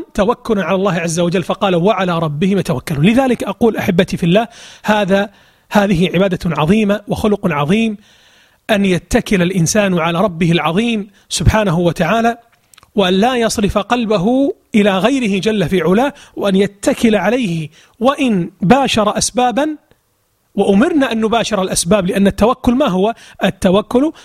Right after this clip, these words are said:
فعل الأسباب مع تفويض الأمر إلى الله تبارك وتعالى، فلا يجوز لنا أن نترك الأسباب،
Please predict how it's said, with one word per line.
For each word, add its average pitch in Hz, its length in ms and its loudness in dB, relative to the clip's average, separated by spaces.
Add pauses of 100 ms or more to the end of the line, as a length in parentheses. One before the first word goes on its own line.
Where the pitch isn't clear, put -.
فعل 226 380 0
الأسباب 226 680 0 (1300)
مع 190 260 2
تفويض 247 640 0
الأمر 240 320 -2
إلى 208 200 0
الله 185 260 0
تبارك 170 440 -2
وتعالى، 147 540 -2 (960)
فلا 214 340 2
يجوز 262 380 0
لنا 247 280 0
أن 226 120 0
نترك 247 280 -2
الأسباب، 214 480 -2